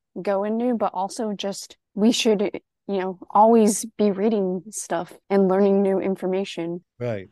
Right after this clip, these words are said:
Speaker 1: Because life just isn't exciting if you're not learning.
Speaker 2: Right. I mean, if you think about it, most of the pioneers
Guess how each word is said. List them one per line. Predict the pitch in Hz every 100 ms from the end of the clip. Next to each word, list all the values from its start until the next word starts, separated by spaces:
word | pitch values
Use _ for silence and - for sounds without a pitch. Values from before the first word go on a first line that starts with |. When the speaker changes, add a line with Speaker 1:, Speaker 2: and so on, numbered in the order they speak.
| -
Speaker 1:
Because | 208 277 202 196 - _
life | 190 214 254
just | 339 339
isn't | 277 294
exciting | 302 359 269 294 247
if | 190 -
you're | 202
not | 220 226
learning. | 208 262 - 208 214 _ _ _ _ 143 -
Speaker 2:
Right. | 127 98 _ _ _
I | 139
mean, | 196 233
if | 226
you | 202
think | 247 320
about | - 113 98 90
it, | 98 _
most | 120 117 151 226 247 -
of | 143 117
the | 113
pioneers | - 131 123 110 110 110 104 101 -